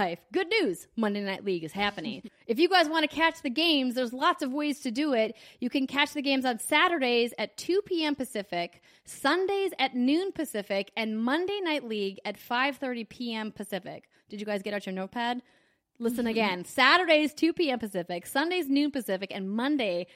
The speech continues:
Speaker 1: Night League at five thirty P M Pacific on watch dot L O L esports dot com,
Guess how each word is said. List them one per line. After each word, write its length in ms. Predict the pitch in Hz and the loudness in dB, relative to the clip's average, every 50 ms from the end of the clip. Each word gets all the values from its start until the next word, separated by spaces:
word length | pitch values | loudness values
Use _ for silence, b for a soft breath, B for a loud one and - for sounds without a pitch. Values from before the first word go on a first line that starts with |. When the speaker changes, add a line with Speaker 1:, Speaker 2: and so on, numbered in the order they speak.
| B B | B B
Speaker 1:
Night 260 | 214 220 214 233 226 | -4 -2 -2 -2 -2
League 220 | 233 208 196 180 185 | -4 -4 -4 -2 -4
at 160 | 175 - - | -6 -6 -2
five 240 | 214 208 226 247 - | 0 0 0 0 0
thirty 200 | 240 233 226 214 | -4 -4 -6 -6
P 180 | - - 214 | -8 -8 -8
M 80 | 208 196 | -8 -8
Pacific 360 | 208 185 - 175 175 180 175 | -8 -8 -8 -8 -6 -6 -8
on 200 | 175 170 170 170 | -8 -8 -8 -6
watch 420 | 185 196 214 247 262 - - - | -4 -2 -2 -2 -4 -6 -8 -10
dot 220 | - 196 180 175 - - | -6 -4 -4 -4 -6 -8
L 200 | 185 196 214 233 | -8 -6 -6 -4
O 100 | 240 262 | -2 -2
L 160 | 269 285 277 | -2 -2 -2
esports 600 | - 240 254 247 - - 220 208 202 196 - 185 | -4 -6 -6 -6 -8 -8 -10 -8 -8 -8 -8 -6
dot 280 | 180 190 220 370 - | -4 -2 -2 -2 -4
com, 340 | - - 220 185 175 180 202 | -4 -4 -4 -2 -4 -6 -8